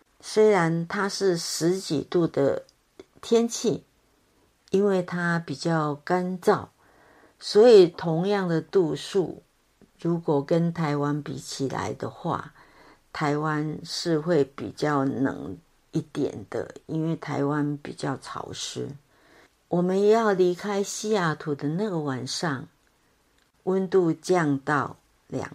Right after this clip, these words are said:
度，但是没有下雪。对于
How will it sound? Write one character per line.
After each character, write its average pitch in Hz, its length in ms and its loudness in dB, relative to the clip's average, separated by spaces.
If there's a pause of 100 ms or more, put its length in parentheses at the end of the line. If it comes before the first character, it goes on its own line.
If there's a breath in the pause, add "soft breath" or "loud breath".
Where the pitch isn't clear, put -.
(160)
度， 160 200 -2 (1000 soft breath)
但 190 180 0
是 175 200 -4
没 156 180 0
有 147 140 -2
下 135 360 -4
雪。 - 500 -10 (720)
对 214 260 6
于 156 500 4